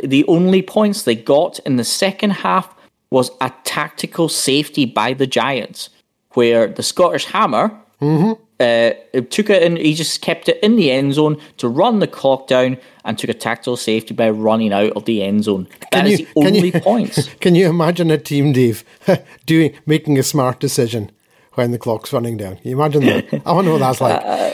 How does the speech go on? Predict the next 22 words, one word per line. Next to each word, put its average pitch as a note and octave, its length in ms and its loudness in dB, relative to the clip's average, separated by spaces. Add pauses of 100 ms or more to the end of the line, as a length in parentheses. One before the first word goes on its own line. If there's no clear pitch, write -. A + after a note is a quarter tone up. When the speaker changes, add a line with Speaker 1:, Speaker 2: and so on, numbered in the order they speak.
(140)
Speaker 2:
Yeah, B3+ 360 2
I A3+ 160 0
mean, C#4 120 2
Speaker 1:
uh, F#3 160 2
<laughs> - 920 -2
Speaker 2:
the, D#3+ 1080 0
<laughs> - 20 -10
this, C#4 240 2
this B3 220 0
was A#3 300 2
a, B3+ 140 0
I F#3 80 2
mean, G3 300 2
all G#3 80 2
right, E3+ 140 0
the D#3+ 100 -2
score, D4 300 2
the F#3+ 100 -2
score D4 240 4
was E3+ 100 -4
a - 60 -8
shock. - 560 -4